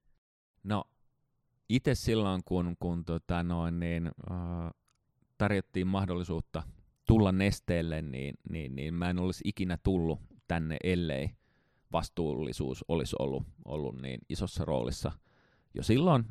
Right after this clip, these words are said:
Nesteellä, puhumattakaan mitä se on niin kuin tänä, tänä päivänä, että, että se on se meidän yrityksen ydin. Se on se meidän, meidän purpose.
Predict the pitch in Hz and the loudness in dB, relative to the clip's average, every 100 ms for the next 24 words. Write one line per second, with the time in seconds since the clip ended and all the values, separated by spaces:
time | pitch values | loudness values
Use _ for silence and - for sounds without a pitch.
0 | - 98 101 - - 90 90 87 87 - | -4 4 4 4 4 4 6 2 2 6
1 | 101 98 87 - 87 80 76 - 90 71 | 8 8 2 0 -2 -4 -4 -4 -4 -4
2 | 69 73 78 - _ 147 127 - _ _ | -6 -8 -10 -12 _ 4 4 0 _ _
3 | _ - - 110 98 87 87 80 82 82 | _ -4 2 4 4 4 4 2 2 0
4 | 80 - - 80 - 82 - - 101 95 | -2 -2 -2 -2 0 -2 -2 4 6 8
5 | 92 87 98 90 - _ _ 87 98 101 | 6 4 2 2 0 _ _ -2 2 6
6 | 95 87 85 - 95 87 - 76 - 82 | 6 4 0 2 4 4 2 -2 -2 -2
7 | 76 - - _ _ _ - 92 73 65 | -2 -6 -14 _ _ _ 0 2 2 -2
8 | - - _ _ _ - 101 87 87 90 | -8 -14 _ _ _ -2 2 2 2 2
9 | 90 87 85 80 - 98 92 85 82 104 | 4 4 2 0 0 2 2 2 2 2
10 | 87 73 73 | 4 0 0